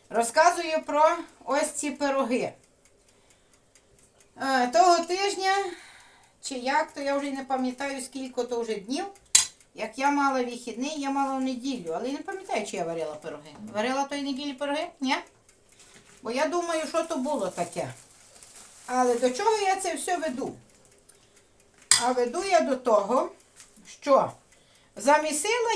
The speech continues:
я багато кісток. Ну, як би то сказати, день пройшов,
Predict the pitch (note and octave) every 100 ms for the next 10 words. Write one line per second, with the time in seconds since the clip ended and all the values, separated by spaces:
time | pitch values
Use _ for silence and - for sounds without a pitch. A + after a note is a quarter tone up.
0 | F4+ D4+ B3 A#3 C4 D#4+ D#4+ - - F#3
1 | E3+ - - - _ _ _ _ _ _
2 | _ _ _ - - _ _ _ C4 E4
3 | F4+ E4 - _ - - - - _ _
4 | - B3+ D4 D4 B3 A#3+ C4+ C#4 C4 -
5 | B3+ C4 B3+ B3+ B3+ B3 - C4+ C4+ B3+
6 | B3 B3 - E4+ F#4 G4 F#4+